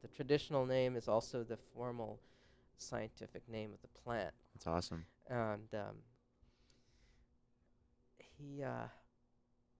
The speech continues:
Speaker 1: he really deeply did appreciate the work.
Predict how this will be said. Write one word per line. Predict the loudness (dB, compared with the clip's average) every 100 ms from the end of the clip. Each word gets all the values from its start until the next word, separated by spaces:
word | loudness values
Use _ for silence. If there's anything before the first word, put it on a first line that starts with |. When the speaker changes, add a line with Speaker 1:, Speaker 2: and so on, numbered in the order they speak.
| -18 -12
Speaker 1:
he | -4
really | -2 -2 -4 -6
deeply | -10 -6 -6
did | -4 -6
appreciate | -6 -10 -12 -10 -8 -8 -8
the | -12
work. | -2 0 0